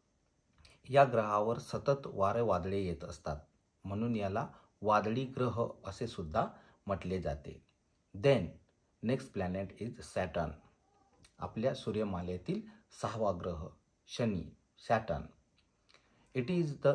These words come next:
sixth planet of the solar system and next only to Jupiter in size. It is, uh,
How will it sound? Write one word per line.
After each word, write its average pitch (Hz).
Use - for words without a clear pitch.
sixth -
planet 92
of 98
the 101
solar 98
system 76
and 113
next 139
only 98
to 190
Jupiter 117
in 107
size. 78
It 147
is, 180
uh, 127